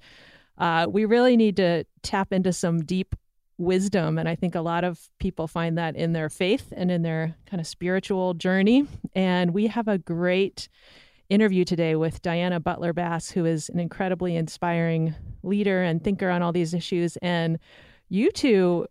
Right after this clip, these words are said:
have quite a lot in common from your, your background and your growing up and kind of coming out of evangelical, uh, families and paths into kind of a new understanding of things. So,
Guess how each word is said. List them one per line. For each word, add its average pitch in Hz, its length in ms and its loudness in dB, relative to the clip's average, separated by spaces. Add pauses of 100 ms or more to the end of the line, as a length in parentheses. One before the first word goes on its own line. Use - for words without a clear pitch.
have 220 320 -2
quite 254 240 0
a 220 80 2
lot 220 180 2
in 226 80 2
common 277 400 0
from 165 340 -2
your, 156 360 -4 (180)
your 196 180 0
background 175 600 2
and 160 100 0
your 160 240 0 (280)
growing 196 340 2
up 202 260 2
and 165 400 0
kind 175 220 -4
of 165 80 -8
coming 185 320 0
out 175 100 -2
of 165 120 -2
evangelical, 170 1000 -2 (520)
uh, 165 380 0 (460)
families 196 640 2
and 165 180 -2
paths 185 460 0
into 165 580 -2 (140)
kind 190 160 -2
of 160 80 -2
a 170 40 0
new 180 160 0
understanding 175 520 0
of 175 100 -4
things. 180 240 -2
So, 160 360 -2